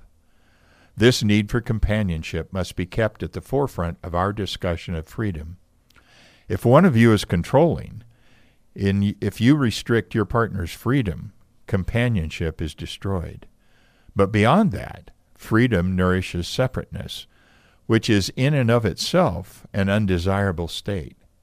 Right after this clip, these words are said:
Therefore, freedom from each other ironically creates the very longing that will bring you together over and over. You must build freedom into your marriage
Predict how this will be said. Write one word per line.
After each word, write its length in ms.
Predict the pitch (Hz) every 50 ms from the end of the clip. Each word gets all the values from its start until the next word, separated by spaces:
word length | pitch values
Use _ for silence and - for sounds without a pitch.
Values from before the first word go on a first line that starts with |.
| _ _ _ _ _ _ _ _ _ _ _ _ -
Therefore, 400 | 110 123 143 - - 98 98 92
freedom 420 | - - 127 131 143 160 156 127
from 220 | - - 98 98
each 180 | 101 95 - -
other 420 | 110 131 143 123 80 82 87 - -
ironically 800 | 95 92 90 92 87 92 98 117 170 165 120 - - 78 82 82
creates 560 | - - - 110 98 95 92 95 98 - -
the 120 | - 95 85
very 380 | 76 82 98 110 127 139 143
longing 560 | 139 135 120 120 127 127 117 95 87 87 90 90
that 140 | 82 87 -
will 140 | - 95 87
bring 240 | 82 92 104 110 113
you 160 | 110 113 104
together 640 | 95 - 95 85 90 117 131 98 80 78 80 87 - _ _ -
over 460 | 92 87 80 - 92 87 98 110 - -
and 240 | 98 90 87 87
over. 400 | 98 113 113 98 85 69 - - _ _ _ _ _ _ _ _ _ _ _ _ _ _ -
You 140 | - 107 104
must 320 | 104 113 117 - - -
build 240 | 104 95 90 80 -
freedom 500 | - - 131 151 156 113 90 82 80 82 -
into 320 | - - 101 104 98 - 107
your 220 | 98 80 82 85
marriage 520 | 82 82 80 80 78 73 76 85 87 -